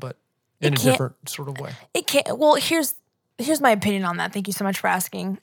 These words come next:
Speaker 2: <laughs> So no, but, like,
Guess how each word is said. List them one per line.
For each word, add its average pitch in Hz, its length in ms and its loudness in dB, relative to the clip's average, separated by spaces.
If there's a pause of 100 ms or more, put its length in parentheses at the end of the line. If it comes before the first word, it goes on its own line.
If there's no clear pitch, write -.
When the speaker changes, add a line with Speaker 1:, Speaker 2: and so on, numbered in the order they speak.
(140)
Speaker 2:
<laughs> - 20 8 (1200)
So 311 680 8 (460)
no, 339 80 10
but, 302 160 8
like, 247 160 0